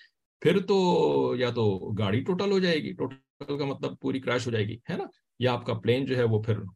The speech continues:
مرے، کریش ہوگا، اور جتنے اس کے اندر بیٹھے ہوں گے، وہ سارے کریش ہوں گے، سارے مریں گے، یا آپ کے گھر کی، آپ کی گھریلو زندگی کریش ہو جائے گی۔ تو ریئل لائف کے اندر تو ایسا شخص جو ہے نا،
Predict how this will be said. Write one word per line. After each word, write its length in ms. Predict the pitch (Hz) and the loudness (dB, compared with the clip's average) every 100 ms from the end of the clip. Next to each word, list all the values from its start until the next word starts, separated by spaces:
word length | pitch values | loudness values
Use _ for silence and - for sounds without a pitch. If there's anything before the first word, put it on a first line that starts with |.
| _ | _
مرے، 300 | 101 113 139 - - - _ _ _ _ _ - - | -2 2 0 -2 -12 -20 _ _ _ _ _ -18 -2
کریش 360 | 127 160 - | 0 0 2
ہوگا، 220 | 160 131 | 0 2
اور 200 | 117 - | 0 0
جتنے 280 | 117 127 139 | -2 -2 -2
اس 140 | 135 - | -2 -2
کے 60 | |
اندر 140 | 127 113 | -4 0
بیٹھے 240 | 110 113 | 2 2
ہوں 140 | 113 | 0
گے، 60 | 110 | 0
وہ 80 | 101 | 0
سارے 260 | - 113 | 0 -2
کریش 280 | 123 120 110 | 0 0 0
ہوں 140 | 101 90 | -4 -6
گے، 80 | - _ | -8 _
سارے 200 | 98 110 | -4 -2
مریں 280 | 143 117 107 | 0 2 2
گے، 120 | 90 - _ _ - - _ - | 0 -4 _ _ -20 -20 _ -2
یا 200 | 196 247 | 0 2
آپ 220 | 220 220 | 2 0
کے 100 | 233 202 | -2 0
گھر 240 | 170 196 | 2 2
کی، 180 | 214 220 | 2 0
آپ 160 | 208 - | 0 -2
کی 120 | 180 | -4
گھریلو 320 | 160 180 208 | 0 2 2
زندگی 360 | 208 247 247 240 | 2 0 0 0
کریش 280 | 208 202 185 | 0 0 -2
ہو 40 | |
جائے 240 | 151 143 | -2 -4
گی۔ 100 | 127 120 _ _ _ _ _ _ _ _ _ - | -6 -12 _ _ _ _ _ _ _ _ _ 2
تو 80 | 214 | 2
ریئل 340 | 180 175 277 | 2 2 2
لائف 300 | 240 208 208 | 2 2 0
کے 120 | - | -2
اندر 260 | 190 185 196 | 0 2 0
تو 140 | 190 | -4
ایسا 300 | 185 156 190 | -2 -2 -2
شخص 260 | 180 170 170 | -2 -2 -4
جو 140 | 151 | -6
ہے 100 | 160 | -6
نا، 180 | 330 180 | -6 -6